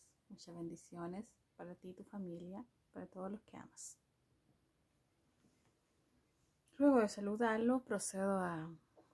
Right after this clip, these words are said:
nada, a contarles un poquito cómo ha estado mi vida, mis días, cómo han estado los suyos, cómo ha pasado el fin de semana. Hoy es lunes, lunes otra vez, vamos iniciando otra semana.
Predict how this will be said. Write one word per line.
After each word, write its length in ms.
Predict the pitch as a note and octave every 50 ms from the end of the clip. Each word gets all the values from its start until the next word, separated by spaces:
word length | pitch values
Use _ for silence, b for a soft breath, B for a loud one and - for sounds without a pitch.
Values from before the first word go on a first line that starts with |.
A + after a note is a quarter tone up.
| _ - - _ _ _ _ _ _ _ _ _ _ _ _ _ _ _ _ _ _ _ _ _ _ _ _ _ _ -
nada, 480 | G#3 G#3 G3+ F#3+ F3+ F#3 G3 G3+ G#3+
a 60 | A3+
contarles 480 | A#3 A#3 A3 G#3+ - G#3+ G#3 G#3 G#3+ A3
un 80 | A3 A3+
poquito 680 | - G#3+ - - - A#3 - A#3 A3+ A3+ A3+ A3+ A3 -
cómo 140 | G#3+ G3+
ha 40 | F#3
estado 280 | - _ - F#3 F3 E3+
mi 120 | F3 F3+ F#3
vida, 380 | G3 G#3 G#3+ G#3+ G#3 G#3 G#3+ G#3+
mis 240 | G#3+ G3 F#3+ - -
días, 380 | F#3+ F#3 F#3+ G3 G3 G3+ G#3+
cómo 160 | G#3 - G3+ G3+
han 60 | G3+
estado 260 | G3+ - F#3 F3+ F3
los 160 | F3 E3+ -
suyos, 440 | - - - G3 G3+ G#3+ A3 A#3 A#3
cómo 140 | A#3 G#3+ G#3+
ha 40 | G#3+
pasado 280 | G3+ G3+ - F#3 F#3
el 60 | F#3
fin 160 | - - F#3 F3+
de 80 | F3
semana. 600 | E3+ - F3 F3 F3 F3 F3 F3+ F#3+ G3 G#3 - -
Hoy 200 | F#3 F#3 F3+ F3+
es 60 | F3+
lunes, 520 | F3+ F3+ F#3 F#3+ F#3 F#3+ F#3+ G3+ G#3 G#3+ G#3
lunes 260 | G3 F#3 F#3 F3 E3+
otra 260 | E3+ F3 F3 F3 F3+
vez, 640 | F#3+ G#3+ A3 G#3+ G#3 G#3 G#3 G#3+ A3+ A#3 - - _ -
vamos 300 | - - E3+ A3 - -
iniciando 560 | F#3 F3+ F3+ - - F#3 F3+ F3+ F3+ - - -
otra 680 | C4 C#4 C#4 C4+ C4 B3+ B3 A#3 A3+ - - A3+ G#3
semana. 760 | - - - G#3+ G#3+ G#3+ G#3+ G#3 G#3+ G#3 G#3 G#3 G#3+ A3 G#3+